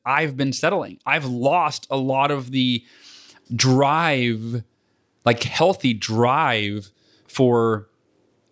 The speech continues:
improvement, self-improvement, life improvement, that I've lost a lot of that, that I had when I was younger or that I had before I had cancer. I don't exactly know, you know,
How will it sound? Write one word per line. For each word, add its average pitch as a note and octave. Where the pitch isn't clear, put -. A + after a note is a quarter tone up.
improvement, B2
self-improvement, D3
life D3
improvement, G#2+
that A#2
I've A#2
lost B2+
a A#2
lot G#2+
of -
that, -
that A#2
I A2+
had A2+
when A2+
I A2
was G#2
younger B2
or A#2+
that A2+
I A#2+
had A#2+
before C#3+
I C3+
had A#2+
cancer. C#3
I A#2+
don't C3+
exactly B2
know, A2
you A#2
know, G#2